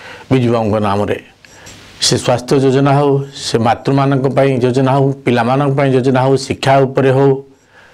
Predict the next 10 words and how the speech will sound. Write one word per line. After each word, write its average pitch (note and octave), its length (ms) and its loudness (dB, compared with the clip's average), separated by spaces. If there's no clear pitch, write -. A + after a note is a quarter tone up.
ଦାରିଦ୍ର୍ୟ D3 400 2
ଉପରେ - 280 -2
ହଉ, - 180 -12
ବହୁତ E3+ 200 2
ଯୋଜନା C3+ 360 2
ଆରମ୍ଭ A2 340 0
ହୋଇଛି। F2+ 300 -6
କିନ୍ତୁ D#3+ 160 2
ସେ D#3+ 120 2
ଯୋଜନାଗୁଡ଼ିକ D#3 640 2